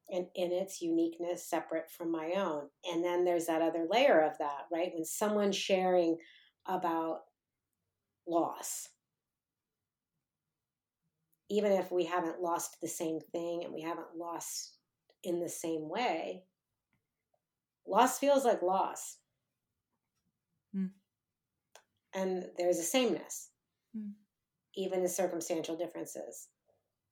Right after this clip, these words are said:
Speaker 1: So I think that we're glimpsing some of these, mm, duh, tensions maybe, or realities of difference of we're different, we're the same.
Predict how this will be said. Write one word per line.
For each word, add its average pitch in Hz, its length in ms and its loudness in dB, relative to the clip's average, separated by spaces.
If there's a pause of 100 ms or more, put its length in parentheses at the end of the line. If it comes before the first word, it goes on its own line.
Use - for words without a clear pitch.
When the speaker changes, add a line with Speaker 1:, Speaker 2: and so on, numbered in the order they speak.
(260)
Speaker 1:
So 196 280 4
I 196 80 4
think 233 280 4
that 180 220 6
we're 180 480 0
glimpsing 180 600 4
some 175 220 -2
of 170 200 -2
these, 165 520 2 (1300)
mm, 156 920 -10
duh, 175 440 4
tensions 170 560 2
maybe, 165 360 4
or 165 200 6
realities 175 560 4
of 160 160 -2
difference 180 400 -2
of 165 140 0 (380)
we're 165 100 2
different, 240 580 4 (440)
we're 180 200 4
the 175 80 2
same. - 420 -2